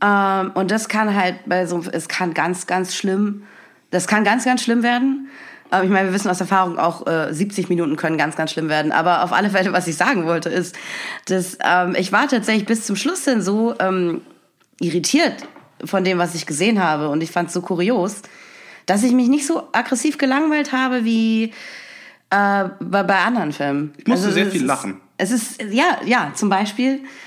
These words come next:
Speaker 1: Ähm, und es ist einfach, es ist wunderlich. Es ist halt, es ist nicht unterhaltsam. Es ist nicht unterhaltsam, es ist nicht spannend, ähm, aber es ist einfach kurios. Ähm,
Speaker 2: Es ist ein maximal perverses, äh, <clears throat> perverses Angebot aus kommerzieller Sicht.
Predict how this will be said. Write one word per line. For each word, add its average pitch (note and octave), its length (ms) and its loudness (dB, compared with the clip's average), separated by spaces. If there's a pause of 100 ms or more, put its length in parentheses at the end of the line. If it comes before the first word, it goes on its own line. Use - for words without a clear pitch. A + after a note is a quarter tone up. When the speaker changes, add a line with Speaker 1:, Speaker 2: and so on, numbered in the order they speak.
(320)
Speaker 1:
Ähm, G3 540 2
und G3+ 160 2
es A3+ 100 0
ist - 160 -4
einfach, A#3+ 220 2
es G#3 100 -2
ist C#4+ 200 -2
wunderlich. A3+ 480 2
Es F#3 100 0
ist A#3 160 0
halt, A3+ 160 2
es G#3 80 2
ist C#4 80 -2
nicht G4 160 0
unterhaltsam. G#3 640 0 (400)
Es F3 100 -2
ist A3 60 4
nicht E4 120 4
unterhaltsam, A#3 480 2
es G3 100 -2
ist - 40 -10
nicht F#3+ 160 -2
spannend, G3+ 640 2
ähm, F3 480 2 (340)
aber F#3 180 4
es F#3+ 120 0
ist G#3+ 180 -2 (260)
einfach G3 380 0
kurios. F3 720 0 (280)
Ähm, D3+ 460 2 (500)
Speaker 2:
Es - 80 -10
ist C3+ 60 4
ein D3 140 0
maximal F3+ 720 2
perverses, D3+ 800 0
äh, A2+ 40 -6
<clears throat> B2 1600 -2
perverses C#3+ 380 0
Angebot C3 400 0
aus A2+ 120 -4
kommerzieller A#2 460 0
Sicht. G#2 300 -4